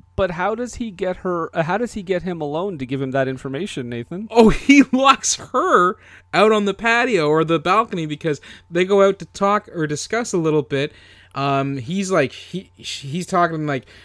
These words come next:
Speaker 2: "Oh, the guy's married, and, you know, he's lying to you about it because you can see the tan line." Like, he's being, he's being, uh, all, uh, monk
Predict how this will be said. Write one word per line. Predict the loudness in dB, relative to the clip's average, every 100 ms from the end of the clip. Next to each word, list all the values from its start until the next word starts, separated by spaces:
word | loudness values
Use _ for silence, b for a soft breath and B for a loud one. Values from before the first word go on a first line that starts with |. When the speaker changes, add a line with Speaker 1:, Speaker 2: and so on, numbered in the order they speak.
| B
Speaker 2:
"Oh, | -2 0
the |
guy's | 0 0 0 -2
married, | -2 0 2 2 2 -2 B B B -8
and, | -4 -2 -2 -4 -4
you | -4
know, | -2 -4
he's | -4 -4
lying | -2 -2 -2
to | -4 -4
you | 0 0 0
about | -4 -8 -4 -4 -2 -4
it | -6 -6
because | -10 -6 -4 -4 -4 -8
you |
can | -8 -6
see | -6
the | -6
tan | -6 -4 -2 -2
line." | -2 -4
Like, | -6
he's | -8 -6
being, | -4 -2 -4 -6 -10 B B B B B B B _
he's | -4 -2
being, | 0 0 0 -4
uh, | -6 -6
all, | 4 6 8 8 6 4
uh, | 2 2 2 0 -2 -4 -8 -12 -18 _ _ -20 -20 -10
monk | 0 4 4 0 -10